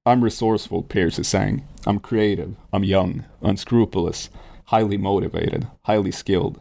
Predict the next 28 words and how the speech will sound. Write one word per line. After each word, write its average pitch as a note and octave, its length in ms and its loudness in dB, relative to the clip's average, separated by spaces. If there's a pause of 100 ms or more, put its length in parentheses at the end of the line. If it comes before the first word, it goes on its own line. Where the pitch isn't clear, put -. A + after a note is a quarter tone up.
(420)
In A2+ 80 2
essence, A2+ 360 0
what G#2 80 2
I'm G#2 100 2
saying G#2 400 2
is, G2 380 -2
society A2+ 580 0
cannot A2 420 2
afford G#2+ 360 -2
to F2+ 80 -4
lose G#2+ 340 0
me. G2 180 -4 (360)
I'm A2 140 0
an A2 60 2
asset." A2+ 500 -4 (840)
Pierce G#2 260 2
calms - 260 -2
down, G2 280 0 (640)
continues G2+ 440 2
to F#2 100 -2
stare F#2+ 320 0
out F#2 140 0
the - 80 -10
cab, F#2 400 0 (300)
the F2+ 100 -2
cab's G2+ 360 0
dirty F#2+ 220 0
window, F#2 500 -2